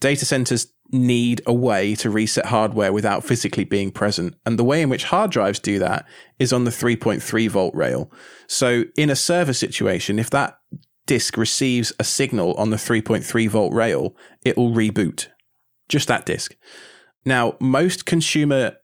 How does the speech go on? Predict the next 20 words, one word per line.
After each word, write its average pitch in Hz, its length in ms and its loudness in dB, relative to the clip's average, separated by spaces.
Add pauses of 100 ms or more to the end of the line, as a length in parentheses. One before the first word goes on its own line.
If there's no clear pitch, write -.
(100)
power 156 260 0
supplies 95 680 0
over 110 180 -2
the 113 80 2
last 107 260 0
decade 101 460 0
have 107 460 0 (380)
either 113 380 0
omitted 120 540 0
that, - 260 -2 (300)
um, 113 400 0
rail 127 560 0
or 113 160 2
just 117 220 -2
not 120 180 0
followed 117 300 0
the - 80 -4
sata 107 320 0
spec - 340 -2
for, - 480 -2